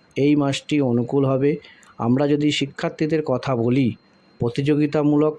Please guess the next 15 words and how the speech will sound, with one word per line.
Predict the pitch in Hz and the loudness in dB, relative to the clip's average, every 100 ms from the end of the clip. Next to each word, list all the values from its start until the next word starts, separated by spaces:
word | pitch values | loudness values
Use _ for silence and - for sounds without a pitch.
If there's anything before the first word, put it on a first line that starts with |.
| - | -4
পরীক্ষার | 120 135 - - 151 147 | -2 -2 -4 -4 -2 0
জন্য | 156 151 156 156 160 - - _ _ - | 2 2 2 0 -4 -12 -20 _ _ -4
প্রস্তুত | 139 139 - 180 175 - - | -4 -4 -4 -4 -4 -8 -14
শিক্ষার্থীদের | - 143 143 - 165 147 135 113 | -8 -8 -6 -8 -6 -4 -2 -2
কঠোর | - 127 - 170 | -2 -2 -2 -4
পরিশ্রম | - 127 127 - 165 | -2 -2 -2 -2 -2
করতে | 180 - - 123 | -2 -4 -2 -4
হবে। | 113 104 92 - - _ - _ | -2 -2 -4 -8 -20 _ -20 _
এই | 131 151 160 | 0 2 4
মাসটি | 131 131 - 170 180 185 - _ _ | 2 -2 -4 -2 -2 -4 -14 _ _
পারিবারিক | - 127 147 156 165 180 185 - _ _ 117 | -4 0 2 2 2 0 -2 -12 _ _ -4
বন্ধুত্বপূর্ণ | 123 143 160 165 170 170 170 170 165 | 0 2 2 0 -4 0 2 2 2
বলে | 139 113 104 131 - - | 2 2 0 -4 -14 -4
মনে | 123 131 135 | 0 2 2
হচ্ছে। | 120 117 - - - | 0 -2 -4 -8 -8